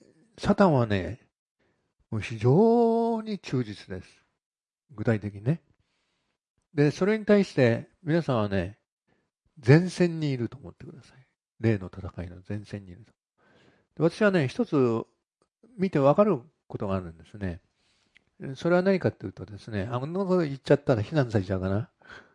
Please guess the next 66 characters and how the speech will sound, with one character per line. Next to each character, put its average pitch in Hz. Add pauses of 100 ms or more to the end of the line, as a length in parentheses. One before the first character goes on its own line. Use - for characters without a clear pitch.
(500)
え 107
ー 107
っ -
と 107
ね、 98 (460)
福 -
音 226
派 214
よ 196
り 147
ね、 101 (960)
ペ 185
ン 190
テ 190
コ 196
ス -
テ 139
の 113
方 98
が 90
ね、 82 (280)
サ 117
タ 95
ン -
の 78
ア 80
タ -
ッ -
ク -
が 95
強 -
い。 - (1500)
ペ 190
ン 202
テ 214
コ 220
ス -
テ 156
の 110
方 98
で 90
も 80
ね、 85 (800)
賜 202
物 214
を 196
使 -
っ 175
て -
い 160
る 151
と 151
こ 135
ろ 127
と 101
そ -
う 143
で 127
な 110
い 104
と 92
こ 90
ろ 85
で 85
は 85
ね、 87